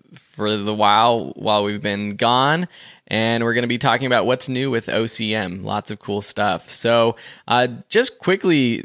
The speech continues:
uh, as an introduction to season three, we are excited to get back, and, uh, we have a plan of bringing on more guests. So season one, if you have been listening for a while, thank you to everyone who has been a listener and subscriber for so long.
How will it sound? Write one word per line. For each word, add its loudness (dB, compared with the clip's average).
uh, 2
as 2
an -4
introduction -2
to -2
season -4
three, 0
we -2
are 4
excited 0
to -4
get -2
back, 2
and, -6
uh, -2
we -6
have 0
a -2
plan 0
of 2
bringing -2
on 2
more 4
guests. 0
So 2
season 0
one, 2
if -2
you 0
have 2
been -2
listening -2
for 0
a 2
while, 6
thank -2
you 0
to 2
everyone 2
who 0
has 0
been -2
a -2
listener 0
and 0
subscriber 2
for -2
so 2
long. 2